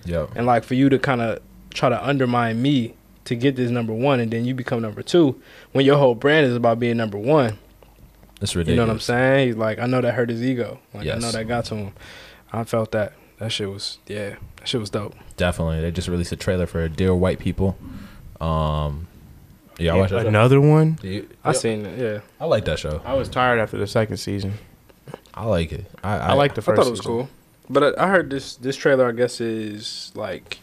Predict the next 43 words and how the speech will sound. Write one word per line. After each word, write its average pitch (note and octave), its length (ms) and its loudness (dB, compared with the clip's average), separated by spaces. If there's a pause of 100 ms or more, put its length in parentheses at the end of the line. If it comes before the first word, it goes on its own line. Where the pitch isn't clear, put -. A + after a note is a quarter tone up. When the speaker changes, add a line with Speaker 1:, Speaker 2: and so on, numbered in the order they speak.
(800)
Speaker 2:
I G#2 100 -4
guess B2+ 240 -4
Speaker 1:
It's - 140 -2
Speaker 2:
this - 20 -2
Speaker 1:
a E2 60 -2
Speaker 2:
season G2+ 320 4
is B2 80 2
a B2 60 2
Speaker 1:
musical? A#2+ 60 0
Speaker 2:
musical. B2+ 340 -2
This A#2+ 140 -8
whole C3+ 140 0
season A2+ 520 -8
is - 80 -16
supposed B2 240 -4
to A#2+ 60 -10
be A#2+ 60 -6
based A2+ 340 -8
upon A2+ 360 -12
being, A#2 240 -10
like, G#2+ 180 -14
ru-, A#2 200 -12
more B2+ 320 -2
like A#2 160 -8
a A#2+ 60 -14
musical. A2+ 520 -12 (640)
Speaker 1:
I F#2 60 -4
don't G2 140 2
know F2+ 80 0
about D#2 240 -4
that, F2+ 340 -2
but, D#2 200 -8
uh, D2+ 400 -6 (280)
yeah. D#2+ 320 -2 (560)
Speaker 2:
And F3+ 80 4
it's E3 100 2
the C3 60 -10
season A#2+ 240 -6
finale, A2+ 360 -12
or C#3 160 2
the A#2 160 -2
show A#2+ 220 -6
finale. F2+ 340 -16